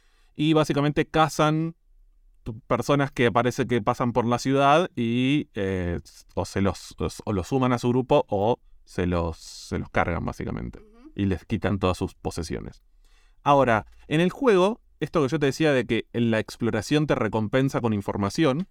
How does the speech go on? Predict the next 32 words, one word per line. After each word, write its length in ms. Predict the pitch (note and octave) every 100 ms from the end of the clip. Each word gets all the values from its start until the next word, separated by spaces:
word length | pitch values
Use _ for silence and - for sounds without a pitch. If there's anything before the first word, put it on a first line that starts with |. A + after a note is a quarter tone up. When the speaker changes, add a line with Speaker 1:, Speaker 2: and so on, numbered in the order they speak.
| _
Speaker 2:
Sí. 360 | _ G#3 - _ _ -
Speaker 1:
empezamos 500 | C3 C#3+ E3+ F#3 F3
a 20 |
encontrar 380 | D3 C#3 D3+ E3+
una 160 | D#3+
serie 260 | C3+ D#3+ D#3+
de 100 | B2
cartas, 580 | - D#3+ - - D3 - - _ _ _ _ _ _ _ _ _ _ _
¿sí? 300 | - C3 F3
Que 80 | A#2+
van 380 | A2+ B2+ C3+ B2
siendo 360 | - C3+ C#3+ B2+
dejadas 380 | - C3 C3+ -
por 220 | A2 G2
los, 320 | F#2 - - -
por 160 | - E2+
los 320 | E2 - - -
tipos 260 | G#2 -
que, 200 | - F#2 - -
ah, 100 | - - -
están 260 | - A#2
ahí, 300 | C3 D#3+ F3+ _ _ - - - -
y 160 | F#3
que 320 | - G3 G#3+ -
empezamos 600 | F3 E3 G3 B3 A#3+ G#3+
a 80 |
notar 440 | G3 G3 A#3 A3 A3 -
que 340 | F#3 F#3+ G#3 _ -
los 280 | C#3 B2+ -
Hunters 500 | A3+ F#3 F3+ F#3+ -
en 160 | D3 B2
realidad 600 | C3 C#3+ E3+ F#3 G#3+